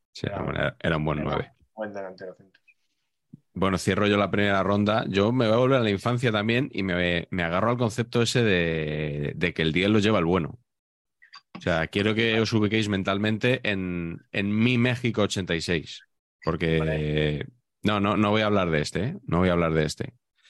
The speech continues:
Speaker 2: Ah.
Speaker 1: Eh, prim-, mi primer mundial. Primer mundial que yo veo. Porque en España ochenta y dos, me acuerdo del Naranjito, pero yo no, yo no sabía que detrás del Naranjito había un torneo de fútbol.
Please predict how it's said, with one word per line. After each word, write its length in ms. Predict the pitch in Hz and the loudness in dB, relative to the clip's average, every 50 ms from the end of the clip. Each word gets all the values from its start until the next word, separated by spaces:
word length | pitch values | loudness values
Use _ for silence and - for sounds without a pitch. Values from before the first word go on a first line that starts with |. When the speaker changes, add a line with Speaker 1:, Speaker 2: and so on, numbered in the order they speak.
| _ _ | _ _
Speaker 2:
Ah. 220 | 117 113 117 - - _ _ _ _ - | -6 -6 -6 -8 -12 _ _ _ _ -4
Speaker 1:
Eh, 380 | 85 82 82 80 80 80 78 78 78 78 76 76 82 107 135 - _ _ _ _ _ _ _ _ | -2 0 2 2 2 2 0 -2 -2 -4 -6 -6 -8 -12 -14 -18 _ _ _ _ _ _ _ _
prim-, 200 | 107 104 101 107 | 0 2 4 4
mi 140 | 117 113 101 | 4 2 2
primer 300 | 87 104 104 110 117 123 | 2 2 2 2 4 4
mundial. 520 | 127 120 104 98 90 82 78 78 71 - _ _ _ _ | 4 4 4 4 2 2 0 -2 -6 -10 _ _ _ _
Primer 200 | - 95 95 95 | -2 2 2 4
mundial 280 | 107 113 113 113 113 117 | 4 4 4 4 2 2
que 120 | 113 110 | 2 2
yo 160 | 101 101 98 85 | 2 4 4 4
veo. 320 | 90 85 73 67 - - _ _ _ _ _ _ _ _ _ _ _ _ _ _ | 2 2 0 -2 -6 -12 _ _ _ _ _ _ _ _ _ _ _ _ _ _
Porque 220 | - - 85 82 80 | -16 -12 -8 -6 -6
en 720 | 78 76 76 78 80 78 78 78 78 78 78 78 76 - - | -4 -4 -4 -4 -4 -4 -4 -6 -6 -8 -8 -8 -8 -8 -8
España 280 | - 82 - 95 92 92 | -8 -6 -2 0 0 0
ochenta 380 | 92 - 107 101 95 - 92 | 2 2 0 0 0 0 0
y 40 | 92 | 2
dos, 560 | 95 104 113 120 127 131 127 123 - - - - | 2 4 4 2 2 0 0 -2 -4 -8 -8 -6
me 100 | 92 82 | -4 -4
acuerdo 300 | 82 - 92 92 95 95 | 0 0 2 2 4 4
del 120 | 92 92 | 4 2
Naranjito, 560 | 92 92 90 87 87 - - 120 120 120 123 | 2 0 0 -2 -2 -2 -2 0 0 0 0
pero 100 | 107 98 | 0 0
yo 80 | 87 90 | 0 0
no, 80 | 92 | 0
yo 300 | 95 90 - - - 107 | 0 -2 -4 -2 -2 0
no 60 | 107 104 | 0 0
sabía 240 | 104 110 110 110 | 0 0 0 0
que 100 | 101 107 | 0 0
detrás 280 | 104 98 92 104 104 101 | 0 0 0 0 0 0
del 140 | 104 101 101 | 0 -2 0
Naranjito 460 | 101 98 95 87 - 120 110 - 117 | -2 -2 -2 -2 -4 -4 -2 0 2
había 200 | 107 98 95 95 | 2 2 2 0
un 180 | 92 87 82 - | -2 -4 -8 -6
torneo 280 | - - 92 90 92 90 | -4 -2 0 2 2 0
de 60 | 82 | 0
fútbol. 400 | - - 90 76 71 - 62 | 0 -2 -4 -4 -4 -8 -10